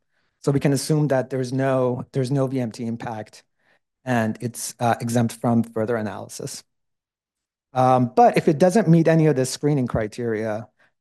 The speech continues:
then we would need to estimate the V M T that's generated by the project.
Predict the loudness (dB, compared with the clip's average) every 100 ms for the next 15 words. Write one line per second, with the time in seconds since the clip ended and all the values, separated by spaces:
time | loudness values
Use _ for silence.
0 | _ 0 2 4 2 0 0 0 0 0
1 | -4 -8 -6 -6 -6 -4 -4 -4 -2 -2
2 | -2 -4 -4 -4 -6 -4 -4 -4 -6 -6
3 | -6 -8 -10 -12 -12 -12 -12 -12 -20 -20